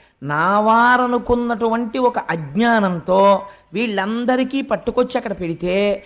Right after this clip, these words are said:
శరీరం పడిపోయిన తర్వాత రెండు రోజులు ఉంచుకోరు.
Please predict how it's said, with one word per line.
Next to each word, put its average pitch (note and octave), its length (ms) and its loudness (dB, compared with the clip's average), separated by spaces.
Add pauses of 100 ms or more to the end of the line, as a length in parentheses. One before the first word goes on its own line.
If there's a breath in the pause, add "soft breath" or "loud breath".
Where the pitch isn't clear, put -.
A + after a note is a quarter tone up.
(360 loud breath)
శరీరం B3+ 520 0
పడిపోయిన G#3+ 600 -2
తర్వాత F3 800 0 (300 loud breath)
రెండు F#3 500 -4
రోజులు G#3+ 380 -2
ఉంచుకోరు. D3+ 460 -10